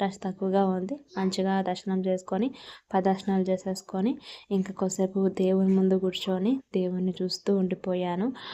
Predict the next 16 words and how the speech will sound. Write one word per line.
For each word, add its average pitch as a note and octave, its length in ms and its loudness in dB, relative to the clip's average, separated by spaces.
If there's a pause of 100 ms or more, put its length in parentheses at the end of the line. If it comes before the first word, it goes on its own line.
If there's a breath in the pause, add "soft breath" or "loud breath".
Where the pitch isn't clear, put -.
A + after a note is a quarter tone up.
(220 loud breath)
ఆ F#3 60 -2
చీకటి F#3+ 560 0
వెలుగులో F3+ 520 0
స్వామివారు F#3 760 -2
ఒక - 160 -6
జ్యోతి F#3+ 380 0
శక్తినిస్తున్నట్టుగా F#3+ 840 0
అనిపించింది, F#3 600 -6 (420 loud breath)
నిండుగా F#3+ 420 4
అనిపించారు. F#3 580 -4 (160)
So - 60 -6 (100)
మీరు F3+ 200 -2
కూడా F#3 180 0
దర్శనం F3+ 340 -6
చేసేసుకోండి. F3+ 600 -4 (260)
అలాగే F3+ 340 -4